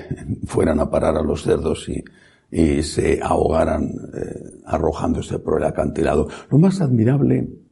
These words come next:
la gran lección, está en la respuesta de la gente. Nuestro Señor empezó a hacer milagros, lo sabemos, por,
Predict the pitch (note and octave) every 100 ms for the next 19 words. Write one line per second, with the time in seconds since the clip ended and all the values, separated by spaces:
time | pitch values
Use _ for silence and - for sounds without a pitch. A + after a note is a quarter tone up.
0 | _ _ - - - G#2+ B2 G#2+ - G2
1 | F2 E2 - - - - G2+ - - _
2 | _ _ - D#3+ - - - - C3+ -
3 | - - D3 - G2+ G#2 G#2+ - D#2+ D2
4 | D#2+ D#2 D#2 - _ _ _ _ _ _
5 | _ _ _ - - - - C3+ - A#2+
6 | B2 F3 F#3 B2 - - G2+ - G2 F2
7 | F2 F#2 F2 G#2 - - _ _ - A2
8 | - - - D#2+ E2 E2 G2 - - _
9 | _ - - - - C2+